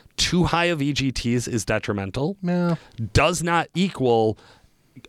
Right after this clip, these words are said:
Speaker 1: always get the E G Ts lower. So,
Speaker 2: No.
Speaker 1: like, I, I don't know how many guys, I feel like it always used to be, like, the old L B seven guys are like, "Oh, man, like, my truck's running at, like, eight hundred degrees on the highway with a small trailer behind me.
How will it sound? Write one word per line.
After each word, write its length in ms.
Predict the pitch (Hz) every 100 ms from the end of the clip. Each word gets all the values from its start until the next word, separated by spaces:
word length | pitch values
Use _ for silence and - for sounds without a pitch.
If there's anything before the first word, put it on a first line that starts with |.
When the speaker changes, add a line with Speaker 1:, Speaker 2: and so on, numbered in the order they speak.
| -
Speaker 1:
always 380 | 143 143 151 -
get 180 | 131 139
the 160 | 120
E 40 | 120
G 160 | 117
Ts 280 | 104 110 95
lower. 360 | 104 92 - - -
So, 160 | 139 127
Speaker 2:
No. 60 |
Speaker 1:
like, 240 | 120 110 - _ _ _ _
I, 100 | 135 -
I 80 | 135
don't 120 | 160
know 80 | 147
how 160 | 143 139
many 140 | 131
guys, 380 | 117 117 113 104
I 40 | -
feel 340 | - - 160
like 140 | 131
it 60 | 117
always 240 | 120 127
used 160 | 120 -
to 60 | 110
be, 160 | 110
like, 260 | 104 101 -
the 80 | 117
old 240 | 117 117
L 100 | 123
B 120 | 110
seven 300 | - 107 107
guys 300 | 101 98 95
are 40 | 104
like, 180 | 101 98
"Oh, 220 | 117 113 110
man, 300 | 117 113 101
like, 200 | 98 -
my 120 | 107
truck's 320 | - 143 -
running 260 | 135 135 123
at, 100 | 113
like, 200 | 113 -
eight 200 | 131 131
hundred 260 | 139 131
degrees 340 | 120 120 127 120
on 80 | 117
the 80 | 98
highway 400 | 117 117 117 110
with 140 | 107
a 60 | 98
small 300 | - 113 110
trailer 340 | - 113 113
behind 260 | 104 104 104
me. 140 | 104